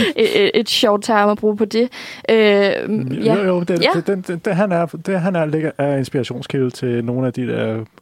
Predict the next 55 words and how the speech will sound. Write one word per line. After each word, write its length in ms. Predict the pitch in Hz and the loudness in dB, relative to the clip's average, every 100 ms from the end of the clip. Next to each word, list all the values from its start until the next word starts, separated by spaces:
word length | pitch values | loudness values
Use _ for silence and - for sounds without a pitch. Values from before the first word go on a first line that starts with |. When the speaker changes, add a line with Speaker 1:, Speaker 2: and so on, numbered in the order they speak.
| 165 _ | -20 _
Speaker 2:
groteske 760 | - 120 - 127 - 120 117 107 | -4 -4 -4 -6 -4 -2 -2 -4
kropsudstillinger, 760 | - - 117 - 127 - 117 226 | -8 -4 -4 -4 -10 -8 -8 0
man 80 | 240 | 2
Speaker 1:
Ja. 80 | 233 | 2
Speaker 2:
ser 120 | 240 | 0
i 40 | |
det 160 | 208 226 | -2 -4
der. 120 | - | -4
Og 380 | - - 202 170 | -4 -2 0 0
jo 100 | 156 | 0
også 260 | 127 131 - | 0 -2 -2
inspirationen 600 | 131 135 117 127 135 127 | -4 -4 -4 -6 -10 -10
til 400 | - 117 113 110 | -4 -2 -2 -2
Norman 300 | 113 113 110 | -2 -2 -2
Bates 320 | - 120 - | -4 -6 -8
i 40 | |
Psycho. 520 | - - 120 185 185 123 _ _ - | -10 -4 -4 -2 -6 -8 _ _ -2
Speaker 1:
Ja, 40 | |
ja, 60 | 285 | 0
ja. 540 | 523 494 466 440 - | 2 0 0 -4 -6
Der 80 | 339 | -6
kan 160 | 330 370 | -2 0
man 140 | 330 | 2
bare 140 | 302 320 | 2 0
se. 380 | - 320 269 254 | 0 -2 -2 -2
Det, 200 | 233 226 208 | 0 2 2
altså, 180 | - 190 | 2 2
jeg 160 | 196 214 | 2 2
er 40 | |
faktisk 280 | 202 196 202 | 2 0 0
lidt 120 | 202 | -2
glad 160 | 208 226 | 0 -2
for, 100 | 233 | 0
at 40 | |
vi 60 | 202 | 0
har 160 | 202 | 0
en 80 | 214 | 0
ekspert 400 | 185 - 214 214 | -4 -2 2 2
i 40 | 226 | 2
studiet, 500 | 285 - - 269 247 | 0 0 0 0 0
der 100 | 208 | -2
kan 120 | 220 | -2
snakke 240 | 214 208 | -2 0
lidt 120 | 226 214 | 0 0
om 100 | 208 | -2
det. 180 | 233 247 - - 302 | -2 -2 -4 -6 2
Men 120 | 254 | 2
der 220 | 247 262 | 4 2
kommer, 320 | 269 330 349 285 | 2 0 2 4
altså 240 | 240 233 | 2 2
sådan 220 | 254 240 | 2 2
slasher, 500 | - - 254 262 311 | -2 -4 0 0 2
altså 300 | 269 - 220 214 | 2 2 0 -2
det 160 | 220 | 0
er... 280 | 220 254 269 | 2 2 2